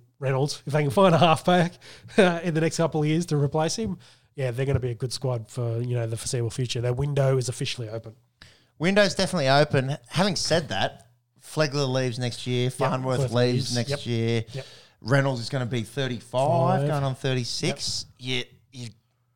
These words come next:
Speaker 2: part of me feels like, yes, they're young and, and Carrigan and Walsh and Cobbo,
Speaker 1: Yeah.
Speaker 2: the
Speaker 1: Yep.
Speaker 2: Mam, you know,
Speaker 1: Yeah.
Speaker 2: they're,
Speaker 1: They're
Speaker 2: they're,
Speaker 1: all signed
Speaker 2: they're
Speaker 1: up.
Speaker 2: gonna
Speaker 1: Ha-,
Speaker 2: be,
Speaker 1: Haas as well,
Speaker 2: they're
Speaker 1: still
Speaker 2: gonna
Speaker 1: there,
Speaker 2: be
Speaker 1: so.
Speaker 2: stars for, for years
Speaker 1: Yes,
Speaker 2: and years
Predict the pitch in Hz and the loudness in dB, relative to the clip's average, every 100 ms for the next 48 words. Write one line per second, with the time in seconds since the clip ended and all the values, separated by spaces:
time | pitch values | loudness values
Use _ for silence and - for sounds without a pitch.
0 | _ _ 151 190 233 208 - 185 156 147 | _ _ 2 4 4 2 -2 -2 -2 -2
1 | 143 147 - 139 117 127 123 123 120 117 | -2 -2 -2 -4 0 0 0 0 -4 -4
2 | 110 123 120 110 98 _ - 139 _ - | -4 -4 -4 -8 -14 _ -18 -18 _ -4
3 | 165 165 151 139 123 127 120 127 127 123 | 0 2 0 -6 -6 -2 2 4 2 -4
4 | - - 123 110 117 - _ - 160 135 | -10 -8 -6 -8 -10 -14 _ 2 4 4
5 | 117 120 123 117 127 117 117 131 135 131 | 4 2 0 0 0 0 -2 -2 0 2
6 | 131 123 120 127 110 110 131 123 - - | 0 -2 -4 -6 -4 -2 -2 -4 -10 -20
7 | _ 135 147 170 160 165 185 139 180 196 | _ 0 4 4 4 2 2 4 6 6
8 | 170 156 139 143 - 139 117 143 139 127 | 6 2 4 4 2 -6 -4 -2 -4 -2
9 | 151 160 180 156 143 113 123 151 139 131 | 0 4 4 4 0 -2 0 2 4 6
10 | 120 101 - 123 117 - 123 120 127 127 | 4 0 -2 0 0 -2 -4 -2 -2 -2
11 | 110 110 | -2 -2